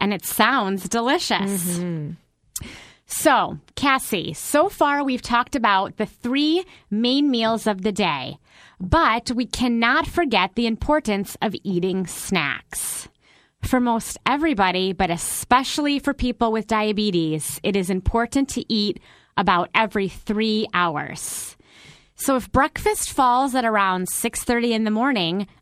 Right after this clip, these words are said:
Speaker 1: ideally, we should be stopping for a morning snack at around nine thirty A M. And if lunch is, say, twelve thirty,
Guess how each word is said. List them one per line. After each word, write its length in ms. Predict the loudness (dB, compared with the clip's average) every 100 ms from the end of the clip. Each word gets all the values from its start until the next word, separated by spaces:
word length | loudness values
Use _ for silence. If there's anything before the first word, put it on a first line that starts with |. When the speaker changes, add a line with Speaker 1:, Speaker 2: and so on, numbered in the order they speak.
| -2
Speaker 1:
ideally, 960 | 0 0 0 2 4 2 2 0 -2 -6 -6
we 140 | -4 -2
should 200 | -2 -2
be 140 | -2
stopping 600 | -4 -2 0 0 2 0
for 180 | 2 0
a 80 | 2
morning 420 | 2 2 2 0
snack 560 | -2 -4 0 0 -2 -2
at 120 | 0 2
around 420 | 2 2 2 2
nine 380 | 2 2 0 0
thirty 440 | 0 0 0 -2
A 200 | -2 0
M. 440 | 0 -2 -4 -10 -14 _ -20 _ _ _ _
And 460 | 0 2 2 0 -4 _
if 180 | -4 -2
lunch 560 | 0 2 2 0 -4 -4
is, 120 | -6 -4
say, 500 | 0 2 2 0 -4 _ -12
twelve 420 | 0 2 2 -2
thirty, 480 | -2 0 2 0